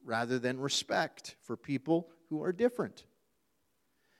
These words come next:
When they came to arrest Jesus, even though Jesus had told them numerous times that this had to happen,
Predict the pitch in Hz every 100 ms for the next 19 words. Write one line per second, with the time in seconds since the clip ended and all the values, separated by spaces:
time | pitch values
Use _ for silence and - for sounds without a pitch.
0 | _ _ _ 139 165 220 220 214 202 190
1 | 160 151 190 - - 110 123 110 120 -
2 | - 185 175 170 160 143 123 156 147 147
3 | 139 - 151 139 - 160 160 151 139 147
4 | 160 160 143 - 147 139 127 117 113 120
5 | - 123 113 - 131 117 113 120 113 -
6 | 104